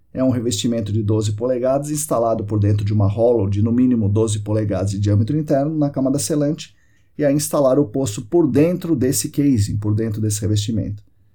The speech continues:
Caso contrário, se você não tiver uma das quatro condições, não use double casing. Se, por fim, se você tiver que fazer poços na rocha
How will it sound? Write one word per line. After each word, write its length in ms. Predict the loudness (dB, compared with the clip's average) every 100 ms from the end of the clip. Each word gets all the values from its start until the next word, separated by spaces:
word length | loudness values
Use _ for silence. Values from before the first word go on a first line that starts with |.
| _ _ -10
Caso 220 | -4 -2
contrário, 640 | -2 -2 0 2 2 0 -4 _ _
se 120 | -6
você 180 | -4 -2
não 140 | -2
tiver 200 | -2 0
uma 160 | 0 0
das 180 | -2 0
quatro 360 | 0 0 -2
condições, 680 | -4 -4 -2 -2 -2 -2 -8 _ _ _ -4
não 320 | 0 2 2
use 360 | 2 0 0 0
double 280 | 0 0 0
casing. 400 | 2 0 -2 -12 _
Se, 260 | -4 0 -2
por 280 | 0 -4
fim, 200 | 2 2
se 120 | 2 0
você 200 | -2 0
tiver 220 | 0 0
que 80 | 0
fazer 220 | -2 -2
poços 380 | 0 0 0 -2
na 80 | 0
rocha 500 | 2 2 0 -6